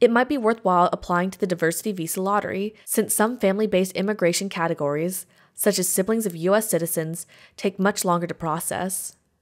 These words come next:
How long does it take to get a diversity visa? Generally, the winners of the green card lottery are notified about seven months after applying.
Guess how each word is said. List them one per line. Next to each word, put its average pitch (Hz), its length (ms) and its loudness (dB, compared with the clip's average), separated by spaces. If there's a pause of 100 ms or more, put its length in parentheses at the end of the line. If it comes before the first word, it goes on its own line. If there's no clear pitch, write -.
(460)
How 269 160 4
long 285 180 4
does 262 160 -4
it 214 80 -8
take 196 200 -2
to 202 60 -8
get 190 120 2
a 185 60 2
diversity 170 460 -2
visa? 196 520 -8 (540)
Generally, 240 400 4
the 214 200 -2
winners 208 340 2
of 202 80 -6
the 190 60 -2
green 180 220 -2
card 262 240 -4
lottery 175 440 2 (240)
are 202 80 2
notified 202 460 4
about 165 240 -2
seven 226 300 0
months 175 220 -2
after 170 280 -2
applying. 190 640 -2